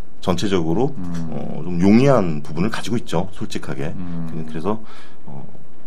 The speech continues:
Speaker 1: 초보자들도 쉽게 접근할 수 있는 게, 음, 반열풍식이 아닌가. 뭐 여러 가지로 온도 제어를 할 수 있습니다. 뭐 그 버너의 온도를 오르락 내리락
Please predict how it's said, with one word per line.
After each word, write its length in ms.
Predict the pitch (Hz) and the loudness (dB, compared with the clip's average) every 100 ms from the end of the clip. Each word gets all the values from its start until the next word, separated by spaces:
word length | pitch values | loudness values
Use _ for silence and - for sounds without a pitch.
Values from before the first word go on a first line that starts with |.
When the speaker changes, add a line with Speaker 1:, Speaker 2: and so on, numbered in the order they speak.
| - - - | -2 -2 0
Speaker 1:
초보자들도 600 | - 226 196 175 151 147 | 4 6 8 8 6 4
쉽게 360 | 156 220 220 233 | 4 2 2 0
접근할 420 | 98 - 143 131 | 0 2 2 2
수 140 | 135 | 2
있는 200 | 135 82 | 2 2
게, 220 | 78 101 76 - - - - - - - - - - | 2 0 0 -2 -2 -2 -2 -2 -2 -2 -2 -2 -2
음, 180 | 65 69 | -2 0
반열풍식이 580 | 90 101 - 90 95 90 | 2 2 2 0 0 0
아닌가. 340 | 62 69 64 - - - - | 0 0 0 -2 -2 -2 0
뭐 240 | 127 139 101 | 2 4 6
여러 200 | 107 175 | 6 8
가지로 840 | 202 180 175 170 160 147 135 107 | 8 6 6 6 6 4 4 4
온도 220 | 110 143 160 | 4 6 6
제어를 280 | 98 98 | 6 2
할 100 | 135 | 2
수 120 | 147 151 | 2 0
있습니다. 380 | - 78 85 73 | 0 0 0 0
뭐 180 | 71 - | -2 -2
그 240 | 92 78 - | 0 0 0
버너의 680 | - 95 113 117 117 113 101 | 6 6 8 6 4 4 2
온도를 680 | 85 92 90 92 90 80 71 - - - - - - - - - - - - | 2 2 2 2 2 2 0 -2 -2 -2 -2 -2 -2 -2 -2 -2 -2 -2 -2
오르락 360 | - 95 95 98 | 0 2 4 4
내리락 420 | 78 78 78 76 | 2 0 0 -2